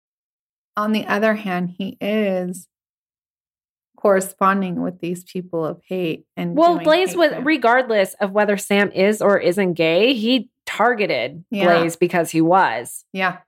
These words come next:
Speaker 2: So I, it's still a hate crime.
Speaker 1: I think so too.
Speaker 2: Yeah. And hi, stabbing someone nineteen times. That's
Speaker 1: Obsessive.
Speaker 2: Yeah, that's,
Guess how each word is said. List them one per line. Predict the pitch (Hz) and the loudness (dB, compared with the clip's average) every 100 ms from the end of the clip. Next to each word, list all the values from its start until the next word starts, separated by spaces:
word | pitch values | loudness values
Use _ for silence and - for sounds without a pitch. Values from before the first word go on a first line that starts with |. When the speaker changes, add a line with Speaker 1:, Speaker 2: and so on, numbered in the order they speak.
| _ | _
Speaker 2:
So | - - 185 175 170 165 160 - | -6 0 4 6 6 6 2 0
I, | 165 139 | -4 -2
it's | 156 170 | -4 -4
still | - 202 | 2 2
a | |
hate | 180 170 | 2 -2
crime. | - 165 120 98 _ _ _ _ - | -4 -6 -6 -10 _ _ _ _ -4
Speaker 1:
I | 196 | -2
think | 214 262 262 | 2 2 2
so | - 185 | 0 -2
too. | 180 208 202 - 170 | -2 -2 -2 -2 -2
Speaker 2:
Yeah. | 170 - - _ _ _ _ | -2 -2 -10 _ _ _ _
And | 220 220 180 151 _ _ _ _ _ _ _ | 0 0 0 -6 _ _ _ _ _ _ _
hi, | 226 214 165 160 _ _ _ _ _ | -2 0 -2 -8 _ _ _ _ _
stabbing | - 240 262 | -2 -2 -2
someone | 262 262 214 156 214 196 180 - | -6 -6 -8 -6 -2 -2 -2 -8
nineteen | - 180 190 240 254 - 262 | -8 -2 0 0 0 -2 0
times. | 240 208 226 285 - - _ _ _ _ _ _ _ _ _ _ _ _ _ _ _ _ _ | 0 0 0 -2 -8 -18 _ _ _ _ _ _ _ _ _ _ _ _ _ _ _ _ _
That's | 233 240 - - - _ _ _ _ _ _ | -2 -2 -6 -14 -18 _ _ _ _ _ _
Speaker 1:
Obsessive. | 233 - 220 214 175 165 - _ - | -6 -2 -2 0 0 -2 -6 _ -4
Speaker 2:
Yeah, | 254 262 | 0 0
that's, | 240 262 262 | -2 -6 -10